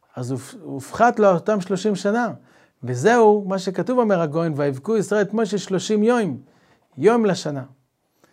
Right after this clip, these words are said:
בגמרא בו מציע, מובא שכל מה שאברהם אבינו עשה עם המלאכים, מה ישאו וסימן לבונים,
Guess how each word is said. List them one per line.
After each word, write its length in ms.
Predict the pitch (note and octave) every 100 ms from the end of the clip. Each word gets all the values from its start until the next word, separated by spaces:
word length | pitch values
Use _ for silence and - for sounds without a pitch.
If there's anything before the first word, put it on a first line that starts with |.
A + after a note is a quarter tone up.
| _ _ _ _ _ _ _ -
בגמרא 640 | C3 B2 A#2 A2 C#3+ G#3+
בו 220 | G#3 E3+ D3
מציע, 560 | C3+ - - G3+ C#3+ D3 - _ _ _ _ _ _ _ -
מובא 320 | B2+ B2 F#3+
שכל 340 | F3 - - A#3
מה 80 | F#3+
שאברהם 380 | F3+ D#3+ F#3+
אבינו 280 | F3+ E3+ F#3+
עשה 240 | E3 - F#3+
עם 80 |
המלאכים, 680 | F3 D#3+ D3 - G#3+ A#3+ G3+
מה 100 | G#3+
ישאו 280 | F#3 G3 G#3+
וסימן 340 | G3 G#3+ G#3
לבונים, 480 | G3+ G3 G#3 E3+